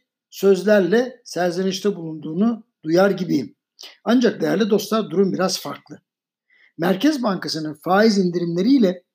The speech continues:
büyümeye destek vermesi için enflasyonun düşüş trendinde olması gerekiyor.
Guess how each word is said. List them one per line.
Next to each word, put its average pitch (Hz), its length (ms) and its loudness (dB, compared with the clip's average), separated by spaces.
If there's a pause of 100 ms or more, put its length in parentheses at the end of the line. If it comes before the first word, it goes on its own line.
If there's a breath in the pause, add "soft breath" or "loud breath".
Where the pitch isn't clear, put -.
(280)
büyümeye 202 440 6
destek 202 400 0
vermesi 170 460 0
için 185 340 -8 (400)
enflasyonun 220 800 4
düşüş 240 540 -2
trendinde 170 840 -4
olması 156 420 -4
gerekiyor. - 460 -14